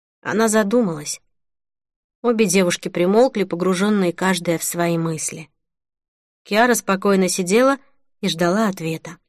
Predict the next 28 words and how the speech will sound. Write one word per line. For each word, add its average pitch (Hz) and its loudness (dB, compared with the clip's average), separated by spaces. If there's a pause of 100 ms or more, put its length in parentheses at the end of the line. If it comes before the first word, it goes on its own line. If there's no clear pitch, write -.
(680)
Холли 202 0
никогда 190 0
не 180 0
видела 165 -2
её 160 -4
такой 165 -6
тихой. 156 -10 (1600)
«Всё - -4
ли 185 -6
со 190 -6
мной 185 -2
в - -14
порядке?» 196 -8 (760)
задумчиво 185 0
повторила 180 -2
она 170 0
для 170 -2
себя. 170 -6 (640)
Потом 220 2
взглянула 214 4
на 196 2
некогда 190 0
собранную 185 0
их 175 -6
совместными 180 -2
усилиями 180 -2
коллекцию 185 -4
кукол 196 -6